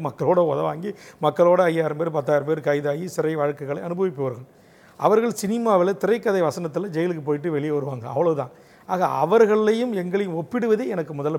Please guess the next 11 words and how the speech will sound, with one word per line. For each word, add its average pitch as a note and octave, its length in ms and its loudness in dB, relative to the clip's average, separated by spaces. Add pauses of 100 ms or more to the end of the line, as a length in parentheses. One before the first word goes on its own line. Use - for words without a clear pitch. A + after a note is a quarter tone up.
பிடிக்கல. C3 320 -8 (680)
அவர்கள் G#3 440 4 (440)
ஒரு F#3+ 120 2 (200)
திரைத்துறையில் G#3 600 0
புகழ்பெற்ற F3+ 580 0 (180)
ஒரு D#3+ 160 0
நடிகர், D3+ 380 -2
அவ்வளவுதான் C#3 360 0
என்னை C#3 180 -6
பொறுத்தவரையில். B2+ 460 -6 (800)
அவரை F#3+ 360 6